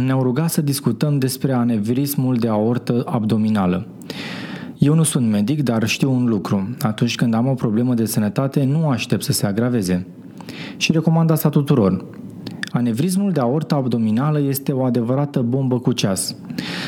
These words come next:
Dacă nu o tratezi la timp, devine foarte periculoasă și ajungi la bisturiu sau chiar mai rău. Știm cu toții ce este aorta,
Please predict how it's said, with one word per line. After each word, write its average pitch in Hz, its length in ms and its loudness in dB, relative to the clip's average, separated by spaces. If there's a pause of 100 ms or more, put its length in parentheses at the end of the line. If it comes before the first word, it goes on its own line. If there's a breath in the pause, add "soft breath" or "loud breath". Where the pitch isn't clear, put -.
(160 loud breath)
Dacă 120 300 0
nu 117 140 0
o 117 40 0
tratezi 110 420 -2
la 107 100 0
timp, 175 320 0
devine 156 320 0
foarte 143 480 -2
periculoasă 123 800 0
și 151 420 -2
ajungi 139 520 0
la 123 120 2
bisturiu 120 480 0
sau 151 380 0
chiar 156 180 0
mai 151 200 0
rău. 98 260 -2 (1160 loud breath)
Știm - 300 2
cu 160 140 2
toții 180 420 -4
ce - 120 -2
este 113 220 -2
aorta, 127 480 -2